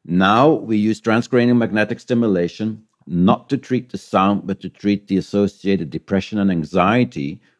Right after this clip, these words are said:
which you see in about twenty percent of the patients. So, and especially those who come to the clinic because they suffer.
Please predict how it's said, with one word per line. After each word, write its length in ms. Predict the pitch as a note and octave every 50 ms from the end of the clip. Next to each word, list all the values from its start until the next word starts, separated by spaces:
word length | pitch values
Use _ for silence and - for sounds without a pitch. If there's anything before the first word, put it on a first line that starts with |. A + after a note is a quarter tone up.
| _
which 340 | _ G2 G#2 G#2 G#2 - -
you 240 | A2+ A2 A2 A2 G#2+ - _ _ _ _ _ _ _ _ _ _ _ _ _ _ _
see 260 | - - - A#2 A2+
in 60 | A2+
about 260 | A2+ G2 G#2 - - -
twenty 260 | - A#2+ A2 A2 G#2+
percent 360 | - G2 - - G#2 G2+ G2
of 80 | E2+ D2
the 80 | F#2
patients. 600 | - - F2+ F2 - - - A1 - - - _ _ _ _ _ _ _ _ _ _
So, 260 | _ - - G#2+ - -
and 100 | A2 G2+
especially 400 | F#2+ - _ A2+ G#2 - - C3
those 300 | F#2+ - G2 F#2+ G#2+ G2+
who 60 | A#2
come 200 | - - E2 D2
to 80 | - F2
the 100 | F2+ F#2+
clinic 460 | - B2+ C3+ A#2 D2+ B1+ - - _ _
because 260 | B1+ - - G#2 F2
they 120 | C#2+ D2 C#2+
suffer. 440 | - - A#2+ G#2+ - - - -